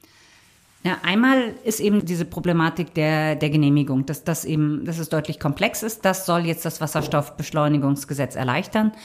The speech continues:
Und dann ist es immer auch noch so ein bisschen dieses Henne-Ei-Problem, dass wir, äh, keine Elektrolyseure haben, weil der Wasserstoffbedarf noch nicht so da ist und der Wasserstoffbedarf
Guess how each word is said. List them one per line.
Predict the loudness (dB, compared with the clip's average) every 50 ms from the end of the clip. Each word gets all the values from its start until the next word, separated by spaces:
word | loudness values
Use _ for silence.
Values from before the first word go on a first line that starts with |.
| -20 -20 -20 -20 -20 -20 -10 -4
Und | 0 0 0 0 0 2 2
dann | 4 4 4 2 0 -2
ist | -4 -6 -6 -6
es | -8 -6
immer | -4 0 2 2 4 4 2 2 0 -2 -2 -2
auch | 0 0 0 0 -2 -2
noch | -2 -2 -2 -4 -6 -12 -10
so | -4 -2 0
ein | 0 0
bisschen | 0 -2 -2 0 0 -2 -2 -6 -16 -14 -6 -4
dieses | 0 2 2 2 2 4
Henne-Ei-Problem, | 4 4 6 6 4 4 2 2 2 4 2 2 0 -2 -4 -10 -10 -4 -4 -2 0 2 2 2 2 2 0 -2 -6 _ _ _ _ _ _ _ _ _ _ _ _ _ _ _ -8 -6 0 2
dass | 2 2 2 2 0 2
wir, | 4 4 6 4 2 2
äh, | -2 -8 -8 -4
keine | 0 2 4 4 4
Elektrolyseure | 4 2 0 0 0 -2 0 0 2 2 2 4 6 8 8
haben, | 10 8 8 6 4
weil | 4
der | 4 4 4
Wasserstoffbedarf | 2 0 0 -2 -4 -4 -6 -4 -4 0 2 2 4 4 2 0 -2 -12 -18 -20 -18 -8 -2
noch | 2 4
nicht | 4 4 4 2
so | 0 2
da | 4 4 6 6 6 4
ist | 2 0 -2
und | -2 -2 -2 0
der | 0 0 0 0 0
Wasserstoffbedarf | 0 0 0 0 -4 -2 -2 -2 -2 -2 -2 -4 -4 0 2 4 4 4 4 2 0